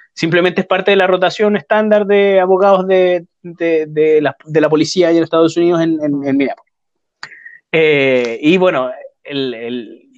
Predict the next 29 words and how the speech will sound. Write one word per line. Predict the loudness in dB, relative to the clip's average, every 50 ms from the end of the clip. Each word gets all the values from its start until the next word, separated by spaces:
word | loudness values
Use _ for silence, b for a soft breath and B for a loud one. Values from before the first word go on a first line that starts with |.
| -14 -8
lo | -8 -2
que | 0 0 0
dijo | 2 0 0 0 2 2 4 4 4 2 2 0
después | -2 -2 0 0 0 2 2
el | 2 2 2 0 0 -2 -2 -2 -2 -2 -2
Eric | -2 -2 -2 -4
J. | -6 -4
Nelson, | -4 -4 -6 -6 -6 -8 -8
después | -4 -2 -4 -2
de |
esa | -2 -2
declaración, | -2 -2 0 0 -2 -2 -2 -4
dijo, | -4 -2 -2 0
"El | 0 0
uso | 0 0 0
de | -2 0
la | 0
fuerza | -2 -2 -2 -2 -2
no | 0 0
es | 0
atractivo, | 0 -2 -4 -6 -6 -6 -4 0 0 0 0 0
pero | -2 -2 -4
es | -4 -4
un | -8
componente | -8 -8 -8 -8 -6 -4 -4 -4 -4 -4 -4 -6
necesario | -6 -6 -8 -14 -10 -8 -6 -2 -2 0
de | 0 0
la | 2
policía". | 0 0 0 -4 -8 -16 _